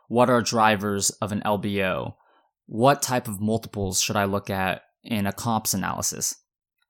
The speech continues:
So these valuations are, are fairly important. Um, and also another site that I recommend that you guys use while in preparation, um, for this is, uh, macabacus dot com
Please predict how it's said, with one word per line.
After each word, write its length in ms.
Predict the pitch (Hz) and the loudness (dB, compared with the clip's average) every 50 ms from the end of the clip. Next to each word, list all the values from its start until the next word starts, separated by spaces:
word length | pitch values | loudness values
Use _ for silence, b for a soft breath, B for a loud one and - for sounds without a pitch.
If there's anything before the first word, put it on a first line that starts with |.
| _ _ _ _ _ _ _ - | _ _ _ _ _ _ _ -4
So 180 | - - 143 123 | -2 0 0 2
these 220 | 135 185 175 120 | 2 2 2 4
valuations 580 | 139 135 131 135 131 123 127 127 - 127 120 120 | 4 4 4 4 4 4 2 2 2 2 2 2
are, 180 | 113 110 - | 2 2 2
are 120 | - 117 - | 2 0 2
fairly 260 | - 127 120 120 120 | 2 2 2 4 2
important. 580 | 113 107 - - 113 113 110 117 120 113 - b b b b b b | 2 0 -2 -2 -2 0 2 2 0 0 -2 b b b b b b
Um, 440 | 113 117 113 110 107 101 95 - - - | 0 4 4 4 4 4 0 -2 -4 0
and 140 | 160 147 160 | 2 4 4
also 300 | 180 175 - - 165 143 | 6 6 6 6 6 6
another 280 | 117 127 131 110 127 | 4 4 2 2 2
site 320 | 120 - - 123 117 113 - | 4 4 6 6 6 4 4
that 120 | 117 107 | 0 2
I 140 | 107 107 104 | 2 2 2
recommend 500 | 104 110 101 - 104 101 104 104 104 95 | 2 0 0 0 0 0 2 2 2 2
that 140 | 104 101 - | 0 0 0
you 140 | 107 107 95 | 0 -2 0
guys 300 | 107 104 104 101 - - | 0 0 0 0 0 -2
use 280 | 104 101 101 95 - | -2 -2 -2 -4 -4
while 480 | 101 104 101 101 98 98 98 98 - - - | -2 0 0 2 2 0 0 -2 -4 -4 -6
in 180 | 113 104 98 | -4 -4 -4
preparation, 800 | - - 104 - 101 101 101 101 98 - - 95 95 95 95 - - | -2 -4 -6 -4 -4 -2 -2 0 -2 -2 -2 -2 -4 -4 -6 -6 -4
um, 380 | 98 98 95 92 92 92 95 | -4 -2 -2 -2 -2 -4 -6
for 220 | - - 104 104 98 | -8 -6 -4 -2 -2
this 240 | 101 101 95 - | 0 2 2 2
is, 260 | 101 101 95 92 - b b b b b b b b | 2 2 -2 -2 -4 b b b b b b b b
uh, 200 | - 101 98 98 - | -4 0 0 2 2
macabacus 880 | 113 107 110 110 - - - 107 104 107 98 110 - 123 117 - - | 2 2 2 2 0 0 2 2 2 4 2 0 0 2 2 2 2
dot 240 | - 113 101 - - | 4 4 2 2 2
com 420 | - 110 104 104 107 107 117 123 | -4 -4 -2 0 0 -2 -2 -4